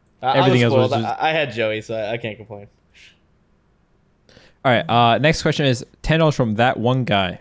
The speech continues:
Speaker 2: three three two. Do you think
Speaker 1: That's
Speaker 2: if
Speaker 1: my guy.
Speaker 2: <laughs> do you think if Samox would have reviewed the documentary with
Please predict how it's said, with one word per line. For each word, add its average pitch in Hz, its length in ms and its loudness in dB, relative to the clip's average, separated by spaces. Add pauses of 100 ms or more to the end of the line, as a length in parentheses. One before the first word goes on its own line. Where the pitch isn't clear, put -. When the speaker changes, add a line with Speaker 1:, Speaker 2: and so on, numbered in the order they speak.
(100)
Speaker 2:
three 113 300 -2
three 110 280 -4
two. 95 360 -6 (600)
Do - 60 -4
you 135 40 2
think 196 180 -2
Speaker 1:
That's 180 60 0
Speaker 2:
if 190 40 -2
Speaker 1:
my 196 80 -2
guy. 220 400 0 (1000)
Speaker 2:
<laughs> 135 80 -16
do 135 80 0
you 143 40 4
think 190 180 -2
if 165 80 -2
Samox 131 600 -2
would 127 100 2
have 110 140 -2
reviewed 107 480 -2
the 123 60 0
documentary 113 400 0
with 110 100 0